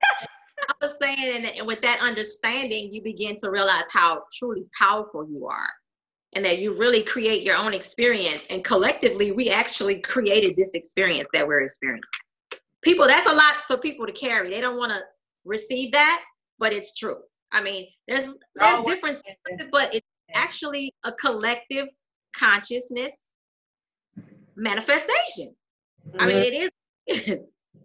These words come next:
Speaker 2: And it all works hand in hand. The planets affect our responses to things, how we react and what happens to us, and then what we do affects the planet. So it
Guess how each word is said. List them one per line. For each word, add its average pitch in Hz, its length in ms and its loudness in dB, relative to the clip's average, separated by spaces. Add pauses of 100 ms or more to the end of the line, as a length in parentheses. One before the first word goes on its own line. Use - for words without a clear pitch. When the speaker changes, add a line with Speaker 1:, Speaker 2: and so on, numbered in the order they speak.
(200)
Speaker 2:
And 226 120 6
it 269 60 6
all 349 200 6
works 339 240 2
hand 294 300 4
in 285 100 4
hand. 269 340 4
The 185 240 6
planets 277 540 0
affect 233 600 0 (840)
our 214 220 4
responses 185 720 -2
to 196 100 -6
things, 180 440 0
how 175 200 2
we 196 120 -2
react 185 460 0
and 170 100 0
what 170 120 2
happens 160 480 2
to - 240 0
us, 165 220 2
and 175 120 0
then 160 200 0
what 185 300 6
we 220 260 2
do 170 480 4
affects - 480 -2
the 156 80 0
planet. 170 580 -2
So 160 160 0
it 156 100 2